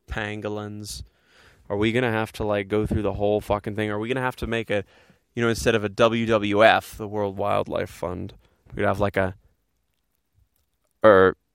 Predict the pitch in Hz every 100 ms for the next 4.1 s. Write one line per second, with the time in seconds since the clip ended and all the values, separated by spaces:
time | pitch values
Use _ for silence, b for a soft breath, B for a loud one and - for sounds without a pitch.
0 | _ - 110 95 92 - 113 113 104 95
1 | - 110 107 123 110 92 90 95 92 90
2 | - - - 127 - 117 - 117 110 107
3 | 98 - - - - - - - - -
4 | -